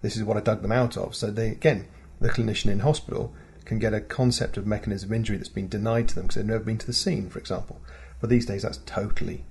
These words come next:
not acceptable. And unfortunately, too many pictures started doing circulations and rounds and social media and all this sort of stuff. So there's an ultimate,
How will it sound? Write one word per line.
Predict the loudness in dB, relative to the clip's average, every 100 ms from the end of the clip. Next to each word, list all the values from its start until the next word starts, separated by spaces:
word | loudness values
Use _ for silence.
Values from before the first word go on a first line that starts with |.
| -10
not | -8 -8
acceptable. | -8 -8 -8 -10 -10 -10
And | -10
unfortunately, | -6 -4 -4 -6 -6
too | -6
many | -6
pictures | -8 -10 -8 -6
started | -6 -8
doing | -4 2
circulations | 2 2 -4 -10 -10 -10
and | -10
rounds | -10 -10 -10
and | -8 -10
social | -10 -8
media | -10 -8 -6
and | -6
all | -6
this | -8
sort | -10
of | -8
stuff. | -8 -6
So | -4 -6 -8 -18 -18 -20 -20 -10 -10 -10 -14 -18 -8
there's | -4 2
an | 4
ultimate, | 2 0 -6